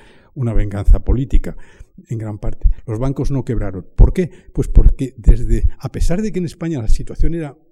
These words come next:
muy grave, porque además de la crisis teníamos el cambio de régimen, la, la caída de la monarquía, la proclamación de la República, todos los desórdenes que tuvieron lugar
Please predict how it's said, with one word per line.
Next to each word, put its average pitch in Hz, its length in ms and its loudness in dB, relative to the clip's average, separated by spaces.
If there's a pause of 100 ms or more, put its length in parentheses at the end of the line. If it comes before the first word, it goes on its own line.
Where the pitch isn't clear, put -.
(160)
muy 196 240 -6
grave, 123 380 -6 (200)
porque 113 400 -2 (220)
además 110 420 -10
de 175 80 -6
la 156 140 -8
crisis - 500 -12 (460)
teníamos 127 560 -8 (220)
el 104 180 -14
cambio 135 260 -6
de 131 60 -4
régimen, 107 400 -6 (240)
la, 107 160 -10
la 98 300 -14
caída 120 440 -6
de 120 80 -6
la 117 240 -6 (340)
monarquía, 127 560 -8 (240)
la 107 120 -14
proclamación 95 560 2
de 120 80 -4
la 117 100 -6
República, 117 640 -8 (240)
todos 120 260 -6
los 117 140 -4
desórdenes 117 560 -2
que 104 120 -10
tuvieron 107 360 -4
lugar 113 340 -6